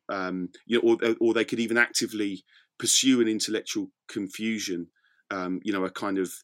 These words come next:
um, in between, uh, s-, in, in between positions of, of, of, of certainty, um, and yet retain a kind of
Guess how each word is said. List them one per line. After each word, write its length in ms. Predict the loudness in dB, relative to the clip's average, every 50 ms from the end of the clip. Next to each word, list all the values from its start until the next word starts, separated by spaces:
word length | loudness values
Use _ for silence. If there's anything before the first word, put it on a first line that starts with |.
| _ _ _ _ _ _ _ _ -8
um, 340 | -6 -4 -4 -4 -4 -4 -2 0
in 160 | 0 2 2
between, 600 | 0 0 0 2 2 2 2 0 -2 -4 -6 -8 -10 _ _ _ _ _ _ _ _ -12
uh, 560 | -10 -8 -6 -6 -6 -6 -6 -6 -8 -8 -10 -12 -14 _ _ _ _ _ _ _ _ _ _ _ _ _ _ _ _ -8 -2
s-, 240 | 0 0 0 0 -4 -10 -16 -12 -10 -4 0
in, 220 | 2 4 4 4 4
in 160 | 2 2 2
between 540 | 2 2 0 0 0 0 0 0 -2 -4 -6 _ _ _ _ _ _ -10
positions 600 | -4 -2 -2 0 0 -2 0 0 -2 -2 -2 -4
of, 160 | -4 -6 -6 -8 -10 -8
of, 180 | -8 -8 -8 -6 -10
of, 160 | -10 -8 -8 -10
of 120 | -8 -4 -4
certainty, 720 | -2 0 0 0 0 -2 -2 -4 -4 -4 -4 -6 -8 _ _ _ _ _ -10
um, 220 | -8 -6 -4 -2 0
and 160 | 0 0 2
yet 200 | 4 4 4 4 2
retain 540 | -4 0 0 0 0 0 -2 -2 -2 -2
a 100 | -4 -6
kind 240 | -8 -8 -6 -4 -4
of 140 | -4 -4 -6